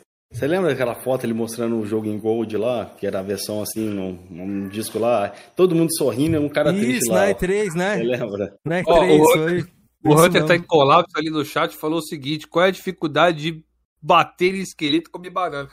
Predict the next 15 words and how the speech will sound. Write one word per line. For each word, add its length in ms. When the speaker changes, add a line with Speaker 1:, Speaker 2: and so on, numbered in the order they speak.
Speaker 2:
Ele 120
tá 120
Speaker 3:
Eu 40
Speaker 2:
falando 220
Speaker 3:
não 100
sei 140
se 60
Speaker 2:
pro 720
o 200
Speaker 3:
É, 180
Speaker 2:
Alan 200
Speaker 3:
vocês 220
Speaker 2:
Costa 200
Speaker 3:
acham 120
Speaker 2:
ali. 240